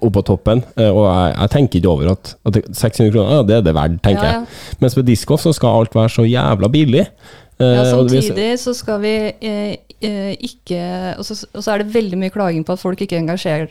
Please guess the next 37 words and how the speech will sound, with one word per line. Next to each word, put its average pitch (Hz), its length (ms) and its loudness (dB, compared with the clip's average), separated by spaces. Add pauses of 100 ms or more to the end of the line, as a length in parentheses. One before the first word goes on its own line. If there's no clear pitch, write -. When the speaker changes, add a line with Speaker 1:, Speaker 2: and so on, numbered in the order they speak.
Speaker 2:
seg. 214 240 -2
Altså, 196 180 -6
man 196 140 -4
er 185 80 -4
medlem, 170 360 -4
men 175 140 -6
man, 170 280 -6
man 180 180 -6
er 185 60 -4
ikke 175 180 -8
fu-, - 380 -8
altså, 185 320 -2 (100)
og 196 100 -8
det 190 160 0
vi 180 100 -4
har 165 120 -2
sett 277 240 -8
da, 202 120 -2
i, 185 160 -2 (100)
nå 190 200 -8
skal 190 140 -6
jeg - 40 -16
ta 185 120 -4
på - 80 -10
meg 165 100 -4
litt 175 80 -6
sånn 170 240 -6
annen 165 300 -6
hatt 180 240 -10
her, 247 180 -2 (460)
eh, 190 180 -2
som 185 280 -8
klubbleder 170 680 -6
i 190 80 -4
en 180 140 -4
klubb 170 220 -8
som 175 280 -10